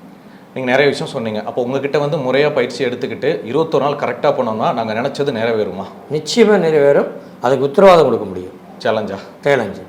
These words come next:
Speaker 1: ஐயா, நீங்க நிறைய இடங்களை சொல்லியிருக்கீங்க, கிட்டத்தட்ட பத்தாயிரத்துக்கும் மேற்பட்ட மக்களுக்கு வந்து கிரியாயோகம் கத்து கொடுத்துருக்கீங்க அப்படின்னு. அதுல என்னென்ன பிரச்சனைக்காக mostly உங்ககிட்ட வருவாங்க, அதெல்லாம் உங்களுக்கு சரியா இருக்கா, ஆதாரம் இருக்கா?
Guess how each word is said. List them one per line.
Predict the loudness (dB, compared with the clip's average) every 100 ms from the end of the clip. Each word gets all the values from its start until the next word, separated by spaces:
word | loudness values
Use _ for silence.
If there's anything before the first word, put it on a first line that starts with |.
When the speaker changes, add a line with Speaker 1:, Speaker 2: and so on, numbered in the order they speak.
| -20 -20 -2
Speaker 1:
ஐயா, | 0
நீங்க | 0 -2
நிறைய | 0 2 4
இடங்களை | 4 0
சொல்லியிருக்கீங்க, | -4 -6 -8 -10
கிட்டத்தட்ட | -8 -6 -4 -4 -4
பத்தாயிரத்துக்கும் | -2 -2 -2 -4
மேற்பட்ட | -6 -4 -4 -4
மக்களுக்கு | -8 -6 -6 -4
வந்து | -6 -6
கிரியாயோகம் | -2 -2 -2 -4
கத்து | -8 -8
கொடுத்துருக்கீங்க | -12 -12 -10 -10
அப்படின்னு. | -10 -12 -12 -14 -20
அதுல | -12 -8 -2 -2 -2 -4
என்னென்ன | -4 -2 -2
பிரச்சனைக்காக | -2 -4 -6 -2 -2 -2
mostly | -6 -6
உங்ககிட்ட | -4 -4 -2 -2
வருவாங்க, | 0 -2 -4
அதெல்லாம் | -6 -8 -10 -6 -6
உங்களுக்கு | -6 -8
சரியா | -6 -4
இருக்கா, | -6 -8 -14 -14
ஆதாரம் | -12 -10
இருக்கா? | -10 -12